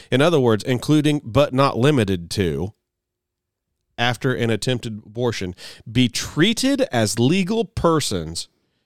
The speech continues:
and treated in a medically appropriate manner. Alas, it was just rejected by Montana voters.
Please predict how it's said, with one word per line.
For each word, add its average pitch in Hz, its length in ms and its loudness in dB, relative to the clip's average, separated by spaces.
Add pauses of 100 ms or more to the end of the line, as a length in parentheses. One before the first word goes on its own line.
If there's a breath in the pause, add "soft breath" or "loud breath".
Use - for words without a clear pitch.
(100)
and 127 160 0
treated 190 460 0
in 120 180 0
a 110 100 2
medically 147 640 0
appropriate 143 680 -4
manner. 131 440 -6 (800)
Alas, 113 480 0
it 110 160 -14
was 92 220 -8
just 127 520 -2
rejected 104 960 -6 (960)
by 98 120 -6
Montana 110 420 -2
voters. 123 400 -10